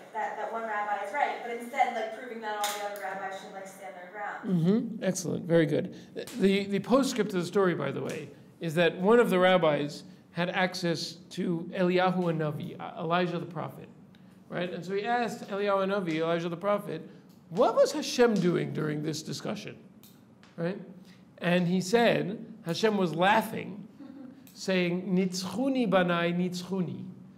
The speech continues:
Speaker 2: "You have defeated me, my children, you have defeated me." Right? And that's the end of this section of the Talmud. Okay?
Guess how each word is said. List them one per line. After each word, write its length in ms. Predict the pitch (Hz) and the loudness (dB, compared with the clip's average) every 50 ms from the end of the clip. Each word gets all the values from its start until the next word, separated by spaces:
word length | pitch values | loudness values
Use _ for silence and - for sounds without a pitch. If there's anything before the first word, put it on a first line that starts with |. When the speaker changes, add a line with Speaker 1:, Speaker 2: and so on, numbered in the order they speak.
| - - - - - - - | -20 -20 -20 -20 -20 -14 -8
Speaker 2:
"You 160 | 190 196 220 | -2 2 4
have 200 | 233 233 - - | 4 4 4 2
defeated 540 | - 202 208 226 254 247 247 247 226 180 165 | 0 0 0 0 2 2 2 2 2 0 0
me, 120 | 175 175 | 0 -2
my 140 | 170 165 160 | -2 -2 -4
children, 460 | - 160 156 156 151 135 143 147 147 | -6 -6 -6 -6 -6 -6 -6 -8 -6
you 120 | 151 165 165 | -4 -2 -2
have 160 | 170 175 170 | -2 -2 -2
defeated 500 | 175 175 175 185 180 147 143 131 123 - | -2 -4 -4 -4 -4 -4 -4 -6 -8 -10
me." 140 | - - - - - - - - - - - - - - - - - - - - - - - - | -14 -14 -16 -18 -20 -20 -20 -20 -20 -20 -20 -20 -20 -20 -20 -20 -20 -20 -20 -20 -20 -16 -8 -4
Right? 260 | 160 165 185 226 - - - - - - | -2 -2 -2 -4 -8 -16 -18 -18 -12 -6
And 140 | 175 160 165 | -2 0 2
that's 180 | 190 196 190 | 2 2 2
the 160 | - 202 190 196 | -2 -6 -6 -4
end 200 | 196 185 185 175 | -2 -2 -2 -2
of 100 | 170 170 | -4 -4
this 300 | 170 160 - - - - - | -6 -6 -8 -8 -12 -16 -16
section 440 | - - 165 160 156 - 151 147 147 | -14 -10 -10 -10 -10 -10 -14 -14 -14
of 140 | 156 143 139 | -14 -14 -14
the 60 | 139 | -14
Talmud. 220 | - 120 110 117 - - - - - - - - - - - - - - - - - - - | -14 -14 -14 -16 -18 -20 -20 -20 -20 -20 -20 -20 -20 -20 -20 -20 -20 -20 -20 -20 -20 -18 -12
Okay? 320 | 147 139 185 190 190 190 | -4 0 0 0 0 -2